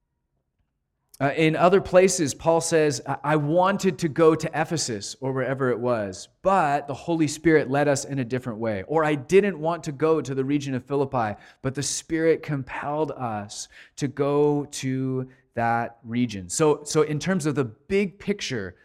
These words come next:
where do we go? What cities do we go to? Where do we plant churches? Uh, where do we go about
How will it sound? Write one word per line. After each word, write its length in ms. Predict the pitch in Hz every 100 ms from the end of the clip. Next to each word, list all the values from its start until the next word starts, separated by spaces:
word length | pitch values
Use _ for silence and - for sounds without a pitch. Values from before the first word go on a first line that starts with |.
| _
where 340 | 127 151 185 190
do 60 |
we 140 | 190 170
go? 280 | 165 170
What 180 | 151 160
cities 400 | - 180 185 170
do 100 | -
we 140 | 151 143
go 180 | 143
to? 220 | 139 143 135
Where 260 | 135 175
do 80 | 180
we 140 | 165
plant 380 | 165 - 165 151
churches? 600 | - 170 160 147 110 95 - -
Uh, 160 | - 135
where 300 | 151 160 180
do 100 | 185
we 120 | 170
go 280 | 131 156 165
about 640 | 151 123 151 160 131 120